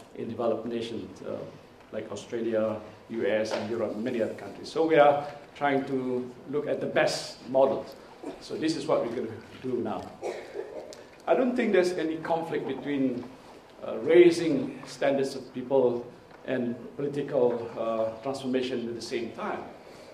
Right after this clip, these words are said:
And when we explain the need for political transformation is the,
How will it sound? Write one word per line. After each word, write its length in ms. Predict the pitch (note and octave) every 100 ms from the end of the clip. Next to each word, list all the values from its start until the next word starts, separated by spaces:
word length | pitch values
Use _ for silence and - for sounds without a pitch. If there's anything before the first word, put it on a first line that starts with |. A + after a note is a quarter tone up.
| -
And 100 | -
when 140 | D3 C#3+
we 480 | D3 C#3 B2+ A#2+ - -
explain 600 | B2 - E3+ F#3+ F#3 D3+
the 80 | C3+
need 260 | C3+ D#3+ -
for 200 | C3+ - - - - -
political 340 | D3 C#3+ -
transformation 720 | C3+ B2+ A#2+ D3+ D#3+ E3+ C#3+ D3+
is 300 | C3+ - -
the, 320 | C3 B2